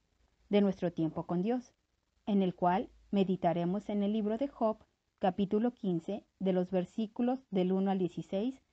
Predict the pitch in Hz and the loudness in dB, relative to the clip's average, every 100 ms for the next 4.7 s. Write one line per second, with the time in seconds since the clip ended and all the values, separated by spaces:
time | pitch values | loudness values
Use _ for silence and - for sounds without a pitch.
0 | _ _ - 190 185 - 190 202 220 - | _ _ -2 0 0 -2 -2 -2 -4 -12
1 | _ _ _ 262 302 302 - 269 269 311 | _ _ _ 0 2 0 0 -4 -2 -4
2 | - 202 180 180 185 185 185 175 165 - | -4 -2 0 0 0 -4 -4 -4 -4 -4
3 | 151 - _ _ _ _ _ 247 247 254 | -8 -10 _ _ _ _ _ -4 0 0
4 | 262 269 247 202 175 156 156 | 2 2 2 0 -2 -4 -8